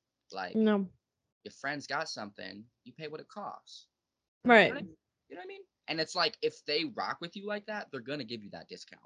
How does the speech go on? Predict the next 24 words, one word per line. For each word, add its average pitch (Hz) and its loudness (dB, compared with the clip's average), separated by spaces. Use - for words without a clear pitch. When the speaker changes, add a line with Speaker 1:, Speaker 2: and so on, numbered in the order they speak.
Speaker 1:
Don't 120 -2
get 117 -2
me 107 -6
wrong. 90 -6
Or 123 0
they'll 131 -2
give 120 -2
you 151 6
Speaker 2:
Or 247 12
they'll 262 12
Speaker 1:
more. 233 10
Speaker 2:
give 247 12
you 240 8
something 226 6
for 185 0
free. 185 0
Speaker 1:
Fucking 156 -4
right. 147 -6
Excuse 170 -8
my 147 -8
French, 139 -8
but 120 -8
yes, 107 -8
like, 110 -6